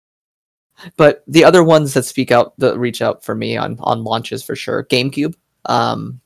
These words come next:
when I got Melee, 'cause that was even a launch title for it, and I got Melee was the first game I got when I got my GameCube, and I didn't own another game for my GameCube for, like, six months after it came out,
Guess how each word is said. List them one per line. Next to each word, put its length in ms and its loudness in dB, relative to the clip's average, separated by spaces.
when 120 -4
I 60 -2
got 180 0
Melee, 480 0
'cause 140 -8
that 160 -2
was 120 -6
even 140 -4
a 60 -2
launch 240 -4
title 260 0
for 220 -2
it, 20 0
and 100 -2
I 60 0
got 180 -2
Melee 280 2
was 180 -4
the 80 -10
first 300 -2
game 180 -2
I 80 0
got 260 0
when 120 -2
I 20 0
got 180 -4
my 120 -2
GameCube, 520 -2
and 300 -8
I 80 -2
didn't 280 -2
own 200 -2
another 260 0
game 220 -4
for 120 -8
my 140 -4
GameCube 440 -4
for, 100 -4
like, 180 -2
six 300 -6
months 220 -4
after 240 -2
it 80 -4
came 200 -6
out, 260 -6